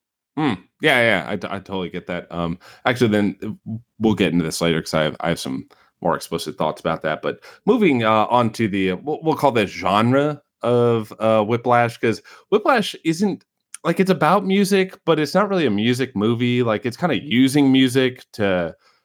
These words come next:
or the, the music scene to talk about other things. And, uh, Jared, I think you said in your reading of the script, like,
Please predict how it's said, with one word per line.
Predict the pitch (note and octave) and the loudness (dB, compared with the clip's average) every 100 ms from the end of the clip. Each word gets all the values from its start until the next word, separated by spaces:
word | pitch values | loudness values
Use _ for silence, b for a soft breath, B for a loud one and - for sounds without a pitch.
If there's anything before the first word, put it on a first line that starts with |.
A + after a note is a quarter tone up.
| _ | _
or | A#2+ | 0
the, | A2 G2+ F#2 | 4 4 2
the | F2+ | 2
music | G2 A2+ A2 - | 2 2 0 -4
scene | - A2+ A2 A2 G#2+ G2 | -2 0 2 2 2 0
to | G2+ F#2 F2 E2+ D#2+ - | 0 0 0 -2 -4 -4
talk | - A2+ | -2 0
about | G#2 F#2+ | 0 0
other | F2 G2 G2+ | 0 -2 -2
things. | - G2+ G2 G2+ F#2 | 0 0 0 -2 -4
And, | F#2+ F#2 F2+ b b - | -6 -6 -6 b b -2
uh, | G#2 G2 | 2 2
Jared, | F#2+ E3 D3 | 2 2 2
I | A#2+ | 2
think | A#2+ - | 0 -2
you | |
said | G2+ G2+ F2+ | -4 -2 0
in | F#2 | 0
your | F2 E2+ D#2+ | 0 -2 -4
reading | F2 G2+ F#2+ F2+ | 0 0 2 0
of | D#2+ | -4
the | - | -12
script, | - A#2 - | -2 -2 0
like, | F2+ E2+ | -4 -6